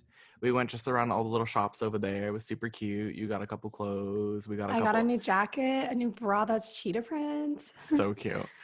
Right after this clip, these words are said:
Speaker 1: Um, I got this cute little, like, crystal ball with, like, uh, like, a Ouija board planchette, like, engraved in the middle of it from
Speaker 2: We read the
Speaker 1: this
Speaker 2: most, yeah, no, wait, we read the most interesting book from that store, from the, what,
Speaker 1: Yes.
Speaker 2: from, what was it, Moonsh-,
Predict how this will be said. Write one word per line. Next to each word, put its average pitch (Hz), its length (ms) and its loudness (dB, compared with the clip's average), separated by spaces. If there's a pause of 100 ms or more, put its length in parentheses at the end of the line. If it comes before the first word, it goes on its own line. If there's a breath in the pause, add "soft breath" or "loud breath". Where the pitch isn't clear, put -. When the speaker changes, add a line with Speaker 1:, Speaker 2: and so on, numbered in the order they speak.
(320 loud breath)
Speaker 1:
Um, 110 340 6
I 107 140 2
got 107 280 2
this 113 180 0
cute - 200 -2
little, 107 180 2
like, 98 120 2
crystal 110 320 -2
ball 131 380 6
with, 110 180 2
like, 98 260 0
uh, 95 320 2
like, 98 160 -2
a 101 60 2
Ouija 104 260 0
board 110 220 4
planchette, 110 600 0
like, 98 260 -2 (320 soft breath)
engraved 104 500 4
in 98 100 0
the 92 60 0
middle 131 300 6
of 127 160 2
it 123 280 2 (340 loud breath)
from - 240 4
Speaker 2:
We 254 120 8
read 294 220 6
the 311 140 -2
Speaker 1:
this 240 40 4
Speaker 2:
most, 269 420 0 (520)
yeah, 240 260 4
no, 233 200 6
wait, 214 180 4
we 233 100 2
read 226 220 4
the 285 60 2
most 247 240 2
interesting 240 500 2
book 226 220 2
from 208 160 0
that 196 160 2
store, 190 460 2
from 202 180 0
the, 202 80 2
what, 123 140 0
Speaker 1:
Yes. 123 680 2
Speaker 2:
from, 214 280 4
what 220 120 4
was 254 120 0
it, 269 260 -2
Moonsh-, 240 320 0